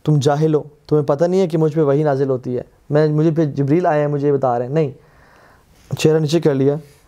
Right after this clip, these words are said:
اور وہ بندہ، اس کو احساس ہو گیا کہ مجھ سے بہت بڑی غلطی ہو گئی ہے۔ اور سب صحابہ وہ، they were like، "کیا کیا ہے؟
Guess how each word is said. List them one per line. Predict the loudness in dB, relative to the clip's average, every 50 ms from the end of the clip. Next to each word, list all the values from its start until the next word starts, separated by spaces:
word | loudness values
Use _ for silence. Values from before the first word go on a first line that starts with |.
| _ _ _ -20 _ _ _ _ _
اور | -2 0 2
وہ | 0 2
بندہ، | 2 0 0 2 0
اس | 0 0 -2 -2 -2
کو | -2
احساس | -2 0 0 -2 -2 0 0
ہو | 0
گیا | 0
کہ | 0 -2
مجھ | -6 -6
سے | -6 -2
بہت | -2 0 0
بڑی | 0 0 -2
غلطی | -2 -2 -4 -6 -6 -6
ہو | -4 -4
گئی | -6 -6
ہے۔ | -8 -10 -16 _ _ _ _ _ _ _ -20 -20 -20 -20 -8 _
اور | -4
سب | -2 -2 -2
صحابہ | 0 -2 -2 0 0 0
وہ، | -2 0
they | -2 0
were | -2 0 0
like، | 0 -2 -4 -8 -18 -20 -20 -20 _ _ _ _ _ _ _ _ _ _ _ _ _
"کیا | _ -10 -10 -10
کیا | -8 -8 -8 -8 -8
ہے؟ | -8